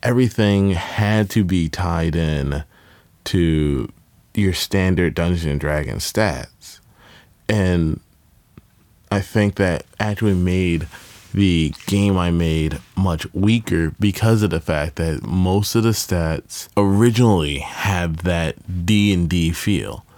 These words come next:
But yeah, that original feeling was very much, much weaker than what it could have been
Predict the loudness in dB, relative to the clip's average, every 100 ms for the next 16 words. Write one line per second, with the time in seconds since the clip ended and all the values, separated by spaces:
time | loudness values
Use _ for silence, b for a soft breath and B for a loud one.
0 | B B B -20 _ _ _ _ _ -2
1 | 0 2 2 0 -2 0 2 2 4 2
2 | 2 2 4 4 4 2 0 -4 -12 _
3 | _ _ _ _ _ _ -18 -8 2 4
4 | 4 2 -2 -6 -4 0 2 2 2 0
5 | -2 -6 -4 -2 0 2 2 0 -2 -6
6 | -12 B B B B -12 -4 -2 -2 -2
7 | -2 -2 -4 -4 -6 B B B -2 2
8 | 2 2 -2 -6 -10 -4 -4 -4 -6 -6
9 | -4 -4 -4